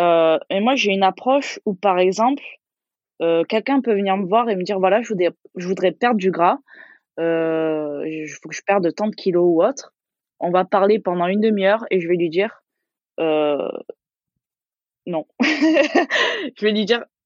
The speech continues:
Non. » <laughs> Alors, je, je m'explique. Je vais lui dire, « Non, tu peux pas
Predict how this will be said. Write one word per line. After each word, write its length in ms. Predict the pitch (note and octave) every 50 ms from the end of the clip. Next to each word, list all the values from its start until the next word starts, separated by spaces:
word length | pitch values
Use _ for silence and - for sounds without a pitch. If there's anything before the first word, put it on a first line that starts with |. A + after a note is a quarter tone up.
| _ _ _ _ _ -
Non. » 280 | F#3+ F#3+ G3 G#3+ - _ - _ -
<laughs> 480 | C4 C4 - C4+ C4 C4 A#3 G3+ -
Alors, 320 | - F#3 F#3 F3+ F#3 - F3
je, 160 | F3 E3+ F#3+
je 160 | F3+ F3+ F#3+
m'explique. 420 | G3 F3+ F3+ - - F3+ - - - - - - - - _ _
Je 100 | - G3
vais 40 | F#3+
lui 40 |
dire, « 140 | F3+ G3+ G3 G3+
Non, 160 | A#3 C4+ C#4
tu 180 | - - -
peux 160 | F3+ - G3 F3+
pas 200 | - B3 B3+